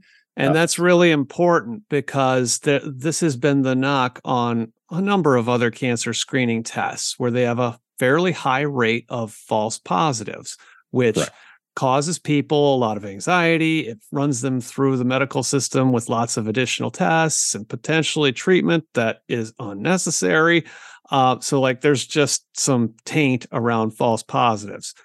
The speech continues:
Speaker 1: We want to avoid that, and that's what you did.
Speaker 2: Correct. Correct. So it has a very high, um, uh, specificity, which we felt was critical for helping create this new category.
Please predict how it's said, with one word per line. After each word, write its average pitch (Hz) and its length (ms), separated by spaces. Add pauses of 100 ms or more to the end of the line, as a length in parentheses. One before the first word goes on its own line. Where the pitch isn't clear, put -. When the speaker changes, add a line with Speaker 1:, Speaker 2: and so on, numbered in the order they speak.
(100)
Speaker 1:
We 135 80
want 120 160
to 117 60
avoid 117 380
that, - 260
and 117 120
that's 113 200
what - 160
you 110 60
did. - 260 (580)
Speaker 2:
Correct. - 380 (300)
Correct. - 420 (220)
So 95 320
it 101 180
has 95 260
a 90 140
very 98 480
high, 87 560 (200)
um, 82 580 (180)
uh, 82 260
specificity, 107 800
which 113 160
we 90 100
felt - 220
was 82 160
critical 90 720 (400)
for 87 140
helping 82 320
create 78 400
this - 180
new 78 180
category. 71 640